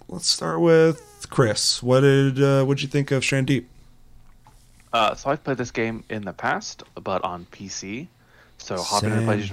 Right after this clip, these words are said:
Speaker 2: PlayStation four was pretty, you know, I knew the kind of gist of what I was getting into. Um, it is definitely, as far as survival games go, I've played a few before. This one is probably the more difficult one I've played, only because the
Speaker 1: Play
Speaker 2: island
Speaker 1: Green Hell.
Speaker 2: hopping is definitely,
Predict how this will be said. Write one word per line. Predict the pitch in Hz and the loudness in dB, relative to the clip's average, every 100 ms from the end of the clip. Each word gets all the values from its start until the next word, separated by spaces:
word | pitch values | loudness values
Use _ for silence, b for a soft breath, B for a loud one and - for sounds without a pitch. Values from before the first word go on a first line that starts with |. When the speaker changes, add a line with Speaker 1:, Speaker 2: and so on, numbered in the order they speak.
| 95 | -12
Speaker 2:
PlayStation | - | -10
four | 92 95 92 | -4 -2 -4
was | - 90 92 90 | -6 -6 -6 -6
pretty, | - 127 117 110 104 104 | -8 -4 -2 -4 -8 -12
you | |
know, | 92 87 87 - _ _ | -12 -12 -14 -20 _ _
I | 117 | -8
knew | 117 110 | -4 -4
the | |
kind | 107 - 104 | -6 -6 -6
of | 101 92 | -6 -6
gist | 92 95 - | -10 -10 -10
of | 90 | -8
what | 92 | -6
I | 85 | -6
was | 82 | -8
getting | 92 85 | -12 -8
into. | 123 123 87 85 - B B B B _ | -8 -6 -10 -10 -14 B B B B _
Um, | 98 92 85 80 - _ _ _ _ _ _ - - _ _ _ _ - | 0 0 -2 -6 -18 _ _ _ _ _ _ -20 -20 _ _ _ _ -2
it | 127 | 0
is | 123 107 - - _ | 0 -2 -10 -14 _
definitely, | 113 95 107 110 107 107 - _ _ _ - | -10 -10 -8 -8 -6 -10 -16 _ _ _ -10
as | - - | -8 -2
far | 131 | -2
as | 120 | 0
survival | 107 101 110 | 0 2 0
games | 117 113 | -4 -2
go, | 117 | 0
I've | 101 | 0
played | - 110 | -2 -4
a | |
few | - 113 | -4 -8
before. | 98 - 107 | -8 -4 -4
This | 107 104 | -4 -6
one | 120 107 | -6 -6
is | 98 | -6
probably | - 127 | -8 -6
the | 98 | -8
more | 92 90 92 - | -10 -12 -14 -10
difficult | 104 143 151 151 | -10 -10 -10 -8
one | 151 151 | -8 -6
I've | 160 156 | -8 -10
played, | - 165 160 156 - | -8 -6 -4 -8 -4
only | 113 131 | -2 -2
because | 127 123 123 113 110 | -4 -6 -2 -2 -2
the | - | -6
Speaker 1:
Play | - 95 | 0 2
Speaker 2:
island | 104 | 4
Speaker 1:
Green | 117 | 6
Hell. | 110 107 | 6 4
Speaker 2:
hopping | 101 | 0
is | 92 92 - | -4 -10 -12
definitely, | - 92 98 95 | -12 -12 -12 -16